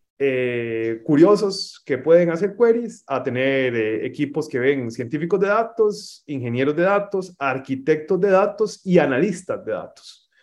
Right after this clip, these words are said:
¿verdad? Y en, y en la parte de analistas, teniendo cuatro niveles, ¿verdad?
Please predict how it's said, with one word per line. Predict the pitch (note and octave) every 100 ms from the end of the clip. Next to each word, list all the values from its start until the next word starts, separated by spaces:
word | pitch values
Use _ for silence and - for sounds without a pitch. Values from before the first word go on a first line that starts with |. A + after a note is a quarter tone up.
| _
¿verdad? | A2+ A2+ D#3 F3 - - -
Y | F#3+
en, | F3+ E3+ E3 E3
y | F3 F3+
en | F3
la | E3+ D#3+
parte | A3 -
de | A#3+
analistas, | A#3 B3 B3 - - A3+ - _ _
teniendo | C#3+ C#3+ E3+ F3
cuatro | F3+ F3
niveles, | E3+ C#3+ D#3+ B2+ - - - -
¿verdad? | A2 D3+ F3 F3